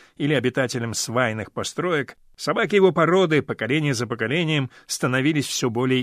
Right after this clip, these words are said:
изнеженными. Бек целый день плелся, прихрамывая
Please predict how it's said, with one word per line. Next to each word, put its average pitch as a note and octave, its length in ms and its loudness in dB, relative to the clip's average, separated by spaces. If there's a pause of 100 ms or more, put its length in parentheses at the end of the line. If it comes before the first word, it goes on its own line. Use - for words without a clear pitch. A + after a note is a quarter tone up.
(160)
изнеженными. G2 760 -8 (360)
Бек E3+ 380 2
целый D3+ 420 2
день C3+ 280 -2
плелся, C#3+ 580 0
прихрамывая A#2+ 840 -2